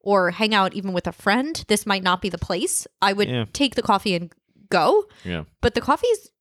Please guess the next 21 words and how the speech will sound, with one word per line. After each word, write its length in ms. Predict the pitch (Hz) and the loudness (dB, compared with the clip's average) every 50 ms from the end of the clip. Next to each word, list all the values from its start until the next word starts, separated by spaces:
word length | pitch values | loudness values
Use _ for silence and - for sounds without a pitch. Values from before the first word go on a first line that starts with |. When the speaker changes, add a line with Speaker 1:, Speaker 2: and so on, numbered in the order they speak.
| _ _ - | _ _ -18
Speaker 1:
really 360 | 190 196 220 254 285 285 220 | -10 -4 -2 0 2 2 2
good. 340 | 190 202 180 160 - - 180 | 2 2 0 0 -4 -8 -6
So 180 | - - 214 196 | -2 0 2 2
I 80 | 190 | 2
would 140 | 196 202 196 | 2 2 0
recommend 420 | 208 202 - 202 190 185 185 190 | 0 0 0 0 0 0 2 2
it 140 | 190 180 180 - | 2 2 2 0
if 160 | 196 180 - | -2 -2 0
you're 120 | 190 180 | 0 0
in 100 | 180 185 | 0 0
Philly 400 | - - 190 180 180 175 175 165 - | 0 0 0 2 2 0 0 0 -2
and 400 | - 180 180 185 185 180 - - | -2 -4 -4 -6 -8 -10 -6 -2
need 200 | 202 208 202 202 | 0 0 0 2
a 40 | |
cup 160 | - - 190 - | 0 -2 -2 -2
of 80 | 190 | 0
coffee 320 | - 202 185 - - 175 175 | 2 2 2 2 2 0 0
to 220 | - - 196 175 | 2 2 0 0
walk 280 | 170 175 175 170 160 - | 2 2 0 0 0 0
around 300 | - - 175 165 175 - | -2 -2 -2 -2 -4 -4
with. 240 | - - - - | -8 -8 -10 -10